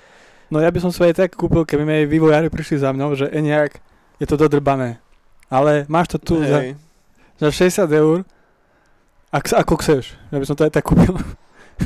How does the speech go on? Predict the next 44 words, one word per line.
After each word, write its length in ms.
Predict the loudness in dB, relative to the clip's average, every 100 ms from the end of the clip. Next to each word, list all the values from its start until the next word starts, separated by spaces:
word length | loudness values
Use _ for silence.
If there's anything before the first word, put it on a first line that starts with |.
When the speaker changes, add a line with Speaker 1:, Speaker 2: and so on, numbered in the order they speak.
| -4 -8 -8 -16 -18 -20 -16
Speaker 2:
Presne 480 | -10 -10 -8 -12 -12
tak. 320 | -12 -12 -6 -4 -2
To 140 | -2 -4
je 80 | -2
presne 360 | -2 -4 -6
tak. 240 | -8 -8 -8 -12
Akože 340 | -14 -12 -14 -14 -16
úpl-, 260 | -18 -16 -16
úplne, 280 | -12 -10 -10
úplne 240 | -10 -10
s 100 | -10
tým 140 | -12 -14
súhlasím. 640 | -10 -8 -8 -8 -12 -12 -20 _ _ _
Speaker 1:
No 140 | -2 -2
tie 320 | 4 2 2 -6
také 280 | -2 0 0
bugy, 420 | 4 2 4 2
a 80 | 2
ešte 180 | 0 -2
ta-, 100 | -4
jeden 340 | 0 4 4
taký 220 | 4 0 0
veľký 340 | 0 0 0
bug, 180 | 0 0
čo 100 | 0
ma 120 | -4
rozčuloval, 600 | -2 -4 -4 0 2 2
je 80 | 0
keď, 220 | -2 -4 -4 _ _ _ _
alebo 220 | -4 -2 -2
dva, 380 | 2 2 2 -4 -20 _ _ _ -20 -12
že 160 | -6
mne 100 | -4
sa 120 | -2 0
väčšinou 280 | 0 -2
stáva, 320 | -2 -2 0 0
neviem, 200 | -2 -4
keď 120 | -6
z 100 | -2
auta 220 | -2 0
nejak 200 | -2 -2
vystúpim 320 | -4 -6 -4 -4
alebo 160 | -4
niečo 460 | -6 -6 -4 -2